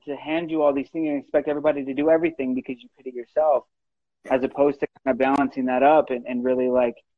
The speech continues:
Speaker 1: not putting so much expectation on things and not feeling sorry for yourself, but taking accountability for, "Hey, look, I, I, I don't have control over anything that has happened to me, but I do have control over the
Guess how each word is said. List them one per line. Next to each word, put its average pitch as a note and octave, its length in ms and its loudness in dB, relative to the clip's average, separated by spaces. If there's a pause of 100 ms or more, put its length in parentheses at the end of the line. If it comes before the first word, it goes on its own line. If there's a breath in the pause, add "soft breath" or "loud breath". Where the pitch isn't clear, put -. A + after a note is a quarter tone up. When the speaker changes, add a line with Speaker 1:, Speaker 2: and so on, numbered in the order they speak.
(300)
Speaker 1:
not C#3+ 420 4
putting D#3 240 0
so D3 140 -4
much C#3+ 180 -4
expectation C#3 640 -4
on C3 160 -2
things C3 300 -2
and B2 120 0
not C3 260 0
feeling C3 260 -4
sorry C#3 240 2
for C3+ 60 -20
yourself, B2 280 -12
but B2 120 -20
taking C3+ 260 -12
accountability C3 760 -6
for, C3 80 -18
"Hey, D3 240 0
look, D3 300 6 (920)
I, - 280 -12 (160)
I, E3+ 360 6 (180)
I - 20 6
don't G3 180 4
have E3+ 220 0
control D#3 400 4
over D3+ 160 2
anything D#3 240 -4
that D3+ 120 -4
has C3 120 -8
happened D3 320 0
to C3+ 40 -6
me, D3 300 -2
but C#3+ 160 -4
I C3+ 80 -2
do C3 160 -4
have D3 160 2
control C#3+ 560 0
over C3 140 -6
the B2+ 80 -10